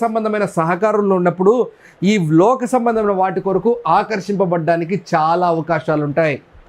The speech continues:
ఇంకా మీకు అర్థం కావాలని చెప్తున్నా, పెళ్ళి కాకముందు మనకు సైకిల్ ఉంటే చాలు,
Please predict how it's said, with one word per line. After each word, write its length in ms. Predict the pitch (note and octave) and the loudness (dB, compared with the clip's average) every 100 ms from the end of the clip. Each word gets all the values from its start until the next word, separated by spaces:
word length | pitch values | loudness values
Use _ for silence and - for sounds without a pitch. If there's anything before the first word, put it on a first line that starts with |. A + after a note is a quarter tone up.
| _ - - - - _ _ _ _ _ - _ _ _ D3 | _ -20 -20 -20 -20 _ _ _ _ _ -20 _ _ _ 0
ఇంకా 120 | F#3+ F#3+ | 0 0
మీకు 140 | F3+ E3 | -2 -2
అర్థం 200 | D#3+ F#3+ | 0 -2
కావాలని 280 | F3 F#3 G3 | 0 0 0
చెప్తున్నా, 300 | F3+ F#3 F3+ D#3 - _ _ _ _ _ | 0 0 0 -2 -6 _ _ _ _ _
పెళ్ళి 200 | F3 G#3+ G#3+ | 0 2 2
కాకముందు 500 | G3+ G3 G3+ G#3 G#3+ A3 - _ _ _ _ - | 0 0 2 4 4 2 -2 _ _ _ _ -2
మనకు 240 | F3 F3 F#3 | -2 0 -2
సైకిల్ 240 | G#3 G#3+ G#3+ | 0 0 0
ఉంటే 100 | G3 F#3+ | 0 0
చాలు, 240 | F3 F3 | 2 2